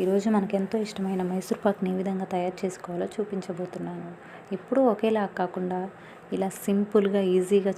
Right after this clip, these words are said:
చేసే మెథడ్ మీరు కూడా ట్రై చేయండి.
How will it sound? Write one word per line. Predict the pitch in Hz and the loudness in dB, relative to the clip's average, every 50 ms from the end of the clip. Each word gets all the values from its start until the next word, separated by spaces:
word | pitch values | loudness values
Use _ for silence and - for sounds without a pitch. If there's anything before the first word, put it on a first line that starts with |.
| - 202 | 0 -2
చేసే | 185 185 - 190 | 0 0 0 0
మెథడ్ | 180 175 175 175 202 180 170 175 180 233 240 - - - - - - - - - - - | 0 -2 0 0 0 0 2 0 0 -2 -6 -8 -12 -18 -18 -18 -18 -18 -20 -12 -2 2
మీరు | 202 202 208 | 2 4 4
కూడా | 208 220 208 | 4 4 2
ట్రై | 208 208 196 180 175 | 2 0 0 0 0
చేయండి. | 175 - - - 180 175 170 170 165 180 185 202 | 0 -2 -4 -4 -2 -2 -2 -4 -4 -4 -6 -6